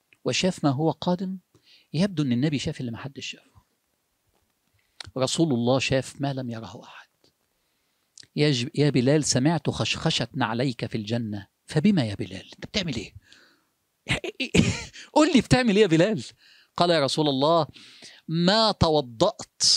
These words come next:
إلا صليت ركعتين." فقال: "بهذا يا بلال."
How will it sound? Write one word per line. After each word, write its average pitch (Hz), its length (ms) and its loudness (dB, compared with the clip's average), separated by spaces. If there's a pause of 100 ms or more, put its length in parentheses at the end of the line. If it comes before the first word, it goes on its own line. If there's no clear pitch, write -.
(520)
إلا 147 260 2
صليت 123 520 0
ركعتين." 117 640 -8 (640)
فقال: 135 400 -4
"بهذا 113 400 -14
يا 107 100 -16
بلال." 110 300 -16